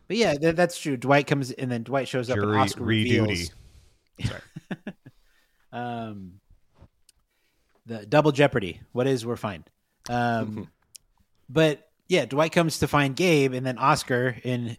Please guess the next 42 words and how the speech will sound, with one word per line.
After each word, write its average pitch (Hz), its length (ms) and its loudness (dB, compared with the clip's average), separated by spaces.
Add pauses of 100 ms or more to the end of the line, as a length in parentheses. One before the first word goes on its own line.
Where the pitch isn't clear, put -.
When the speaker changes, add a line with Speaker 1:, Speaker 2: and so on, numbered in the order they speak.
Speaker 1:
I 117 80 -4
guess 117 240 -4
we 120 80 -2
can 113 80 -10
call 113 180 0
him 107 120 -6
Long 107 200 -2
Island 107 300 -2
iced 98 160 -6
tea 113 140 -4
mode. 92 240 -6 (440)
Uh, 90 220 -10 (160)
"I 101 220 -4
said 113 240 -6
I 110 60 -2
wouldn't 110 280 -6
tell, 101 420 0 (160)
then 87 160 -10
don't." 104 180 -2
Speaker 3:
Yeah. 76 180 -4 (480)
Speaker 1:
Yeah. 87 180 -16 (520)
Angela 131 220 -4
had 131 100 0
the 127 40 -4
baby 127 180 0
nine 127 200 -2
months 147 180 -4
ago. - 140 -10
Speaker 2:
And, 196 80 -6
like, 196 260 -4
uh, 156 80 2 (300)
like, 170 240 -4
I 147 80 4
love 160 240 0
'cause - 160 -6
Dwight 147 180 4
walks 147 240 4
around 135 120 -2
the 120 40 -4
corner 120 280 -2
and 120 60 -6
Oscar, 123 540 -2